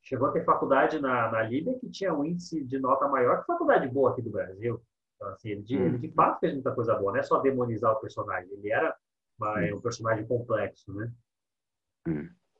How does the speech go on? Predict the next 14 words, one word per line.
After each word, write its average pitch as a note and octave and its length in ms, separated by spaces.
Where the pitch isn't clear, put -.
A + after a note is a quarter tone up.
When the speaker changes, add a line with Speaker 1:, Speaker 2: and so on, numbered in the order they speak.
Speaker 2:
É B2+ 120
verdade. B2 640
E E3 120
outra C4+ 260
coisa B2+ 640
que D#3 80
não D#3 200
posso F3+ 320
deixar D3 380
de C3 140
dizer A#2 360
aqui A2 460
é D#3+ 100
que G#2+ 400